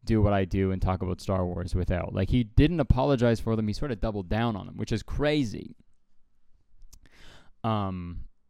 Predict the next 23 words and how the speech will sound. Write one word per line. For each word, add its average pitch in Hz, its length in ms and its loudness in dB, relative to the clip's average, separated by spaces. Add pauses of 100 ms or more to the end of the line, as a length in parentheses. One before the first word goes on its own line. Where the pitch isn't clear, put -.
(2000)
but 120 80 0
apparently 127 280 6
this 117 100 0
TikTok 113 360 -2
was, 107 120 0
like, 101 140 -2
in 104 80 -2
his 95 140 -4
car 104 640 0
or 120 80 2
something. 127 420 0
So 104 180 2
it's 98 160 0
crazy 147 320 8
to 131 80 10
think 117 200 8
that, 101 140 8
like, 95 240 4
even 127 320 6
when 110 180 6
you're, 104 140 4
like, 95 240 2 (1800)
<laughs> - 60 10